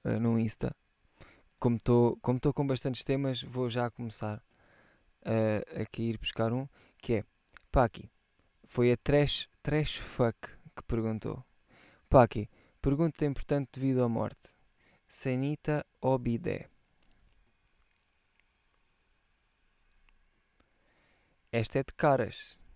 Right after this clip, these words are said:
não é? Quem é que escolhe um bidé ou uma sanita? Não é?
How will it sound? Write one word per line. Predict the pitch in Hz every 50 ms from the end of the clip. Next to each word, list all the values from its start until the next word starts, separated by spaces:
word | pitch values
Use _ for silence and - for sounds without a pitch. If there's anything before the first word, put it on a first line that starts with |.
| - _ _ _ _ _ _ _ _ _ _ _ _ -
não | - 139 127
é? | 131 135
Quem | - - - 160 170
é | 165
que | - - -
escolhe | - - - - 139 139 151 156 160 170 - - - - _ -
um | 135 135 135
bidé | 143 143 143 120 139 147 156 156 143
ou | 139
uma | 139 135 131 127
sanita? | - - - 113 110 110 104 104 - - 110 104 - _ _ _ _ _ _ _ _ _ _ _ _ _ _ _ _ _ _ _ _ _ _ _ _ _ _ _ _ _ _ _ _ _ _ _ _ _ _ _ _ _ _ _ _ _ _ _ _ _ _ _ _ _ _ _ _ _ _ _ _ _ _ _ _ _ _ _ - _ _ _ _ _ _ _ _ _
Não | - 160 139
é? | 117 123 147 156